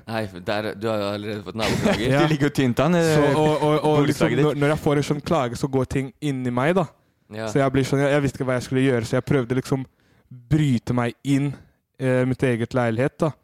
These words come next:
Speaker 3: Men hvordan da?
Speaker 2: Eh, for å
Speaker 3: Smelle inn
Speaker 2: liksom,
Speaker 3: døra?
Speaker 2: jeg smeller inn døra, men på en veldig sakte måte, sånn at de ikke hører det. Og så f-, jeg fikk ikke det til, så jeg ba-, jeg var sånn, vet du hva? Jeg bare tar en Voi og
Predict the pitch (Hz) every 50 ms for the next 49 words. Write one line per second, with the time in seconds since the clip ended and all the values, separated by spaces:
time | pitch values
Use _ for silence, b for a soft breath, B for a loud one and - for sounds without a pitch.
0 | _ _ _ - - 127 123 120 117 117 117 120 123 123 127 123 123 123 120 123
1 | - - 185 196 196 185 - - 185 175 175 170 - 160 165 170 180 170 - -
2 | - 185 190 170 143 135 139 139 127 131 127 127 127 127 127 123 - - 131 127
3 | 127 131 123 117 120 - - 143 - - - 127 123 123 120 113 - - - 123
4 | 117 113 117 110 - 120 110 120 117 110 104 104 98 110 117 120 - _ _ _
5 | _ _ _ _ _ _ _ _ _ - 135 131 - - 143 127 - - - -
6 | 139 139 139 - 143 123 - - 135 - - 135 131 - - - 147 170 202 214
7 | 196 - _ _ _ _ _ _ _ _ _ _ _ - - - 143 135 131 131
8 | 135 131 123 127 131 131 131 127 123 135 139 139 131 131 127 - - 135 127 127
9 | 127 123 - 131 131 - - 131 131 147 165 190 185 - _ _ _ _ _ _
10 | _ _ _ b b b b b b b b - 165 165 175 180 180 170 - -
11 | 135 127 127 139 143 143 131 120 139 170 202 220 185 - - _ _ _ _ _
12 | - 143 139